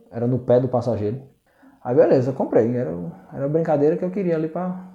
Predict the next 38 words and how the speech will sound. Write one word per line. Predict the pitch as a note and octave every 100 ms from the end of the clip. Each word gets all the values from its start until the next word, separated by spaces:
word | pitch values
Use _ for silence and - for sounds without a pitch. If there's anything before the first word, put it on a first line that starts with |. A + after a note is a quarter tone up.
| - _ -
pra | C#3+
me | D3+
divertir. | D#3+ G3 F3+ F#2+ - - - _
Comprei | - A#2+ C3+
o |
carro, | C3 D3
o | C#3
cara | C3
disse | B2 -
que |
o | C3
carro | A2+ A#2
tinha | B2 A#2
doc-, | A2+ A2+ -
tinha | B2
dut, | B2+ B2+ D#3 - - _ _ _
ou | -
seja, | G#2+ G2+
eu | A2
ia | A2
conseguir | A2+ G2+ G#2
transferir | G2+ A#2 A2+ A#2+ B2
o |
carro. | B2 A#2 C3+ - _ _
Comprei | - E3 D#3+ E3+ F3+ F#3+ G3+
e |
tal. | F#3+ F#3 F#3+ G3 G3+ F#3+ - _ _ _ _ _
Quando | E3
eu | E3
cheguei | F3 F3+
o | F3+
carro, | F3+ E3
com | - D#3+
o |
carro | D3+ D#3
em |
casa, | D3+ C#3+ D3+
fui | D#3 C#3+ C#3